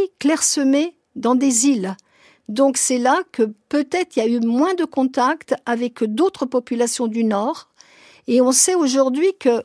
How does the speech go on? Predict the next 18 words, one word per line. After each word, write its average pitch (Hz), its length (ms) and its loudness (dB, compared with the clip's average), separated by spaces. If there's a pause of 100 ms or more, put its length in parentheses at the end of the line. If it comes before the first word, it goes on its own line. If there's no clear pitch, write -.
au 269 140 2
moment 294 440 4
où 233 120 0
Homo 254 180 2
sapiens 262 420 -2
est 262 140 -4
sorti, 277 480 -2
il 285 60 2
est 226 40 0
sorti 240 520 -2 (340)
pas 330 140 2
simplement 240 680 -4 (120)
par 220 160 -2
le 208 100 -2
sud, - 360 0 (540)
mais 247 140 0
aussi 277 340 0 (140)
on 247 240 -2